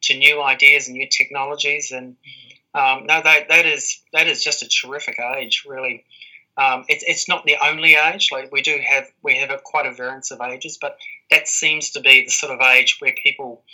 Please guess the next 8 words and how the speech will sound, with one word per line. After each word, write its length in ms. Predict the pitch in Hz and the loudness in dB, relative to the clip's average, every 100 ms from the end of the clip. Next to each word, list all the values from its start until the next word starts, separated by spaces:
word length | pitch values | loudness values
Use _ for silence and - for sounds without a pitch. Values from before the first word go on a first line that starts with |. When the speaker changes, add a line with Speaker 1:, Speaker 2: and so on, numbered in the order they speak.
| - - _ - | -20 -20 _ -4
Speaker 1:
are 100 | 123 | -4
looking, 500 | 139 - - 131 - 143 | -6 -6 -6 -6 -6 -4
I 60 | |
suppose, 760 | 135 - - 131 131 127 - - - - - | -2 -4 -4 -2 -2 -2 -8 -8 -18 -10 -6
they've 160 | - | -2
done 280 | 139 147 143 | 0 0 -2
something 680 | - - 147 - 139 131 127 _ | -6 -4 -6 -6 -10 -10 -16 _
major 600 | 143 135 135 131 135 | 2 4 2 2 0